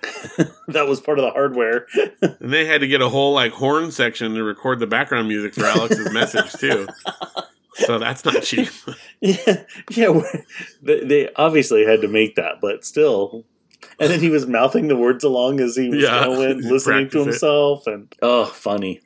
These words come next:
Speaker 2: Do you remember these things? Ah, this was, I, probably a short window there, but they used to sell cassette tapes that had, like, pre-recorded messages on them, and you could use them for your home message and, like, copy it over onto your tape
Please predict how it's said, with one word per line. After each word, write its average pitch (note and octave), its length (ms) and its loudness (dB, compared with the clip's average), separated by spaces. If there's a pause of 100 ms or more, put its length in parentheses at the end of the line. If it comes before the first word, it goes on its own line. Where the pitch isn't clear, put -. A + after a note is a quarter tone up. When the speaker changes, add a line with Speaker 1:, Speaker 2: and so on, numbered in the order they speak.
(180)
Speaker 2:
Do B2 140 -6
you F#3 240 0
remember E3+ 480 2
these A#2+ 300 -2
things? G#2+ 440 -4
Ah, - 280 -6
this C3+ 220 -2
was, B2 120 -2
I, A#2 200 0
probably C3+ 420 0
a A2 80 2
short D3 300 -2
window B2+ 320 2
there, G#2 320 2 (400)
but A#2 160 0
they B2 80 2
used D3+ 280 0
to G3+ 80 2
sell C#3 400 2
cassette - 460 -4
tapes - 600 -4 (400)
that - 160 -2
had, C#3+ 240 -2
like, C3 240 0
pre-recorded D3+ 580 0
messages C#3+ 540 -2
on D3+ 180 2
them, C#3+ 140 2
and B2+ 100 0
you B2+ 80 0
could A#2+ 160 -4
use C#3+ 240 0
them C#3+ 360 0 (340)
for - 160 -2
your D3+ 240 2
home D#3+ 240 0
message B2 340 -2
and, A2+ 80 -2
like, A2 160 -8
copy C3+ 400 0
it B2+ 80 2
over C3+ 340 2
onto C3+ 360 0
your C3+ 160 0
tape C#3+ 360 -2